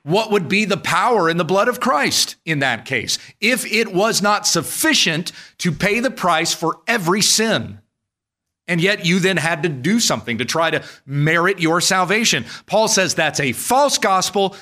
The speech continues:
The person who teaches it is accursed. Do not listen to anyone who says it is by faith and works. And to make the case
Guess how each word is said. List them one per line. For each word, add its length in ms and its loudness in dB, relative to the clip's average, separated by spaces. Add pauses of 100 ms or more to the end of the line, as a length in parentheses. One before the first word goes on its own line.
(100)
The 80 -4
person 380 0
who 180 -2
teaches 540 2
it 180 2 (260)
is 680 2 (180)
accursed. 760 0 (280)
Do 220 2
not 200 2
listen 320 2
to 140 -2
anyone 420 0
who 120 0
says 380 0 (180)
it 140 2
is 120 2
by 220 2
faith 640 -2
and 480 -2
works. 720 0 (1400)
And 180 2
to 120 4
make 360 2
the 140 2
case 640 2